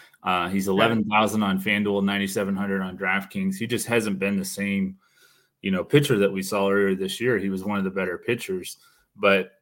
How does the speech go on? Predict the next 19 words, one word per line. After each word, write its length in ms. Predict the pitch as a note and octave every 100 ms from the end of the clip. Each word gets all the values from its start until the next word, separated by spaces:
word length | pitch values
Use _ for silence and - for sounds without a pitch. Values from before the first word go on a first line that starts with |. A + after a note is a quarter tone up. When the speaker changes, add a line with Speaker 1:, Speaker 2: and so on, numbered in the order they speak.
| _
Speaker 1:
his 200 | A#2 G2+
last 340 | A2 A#2+ A#2 -
three 160 | A2+
starts, 380 | - G#2+ A2 G#2+
he's 140 | G2+
allowed 320 | G2 F#2+ F2+ -
five, 380 | - G2+ G#2+ G2+
four, 380 | - G#2 G#2+ G2+
and 180 | F#2+ F2+
two 180 | A2+ G#2+
runs, 540 | G2 G#2 G#2+ G#2 -
scored 440 | - - G#2 F#2+ -
ten, 320 | A2 G#2+ G#2+
sixteen, 600 | - A2 - - A2+ G#2
and 140 | F2
thirty-four 580 | G2+ G#2 G2 - G#2+ G2+
FanDuel 520 | - G2 G#2+ A2 G#2+
points. 420 | A#2 A#2 A#2 -
So 420 | - - F#2+ F2+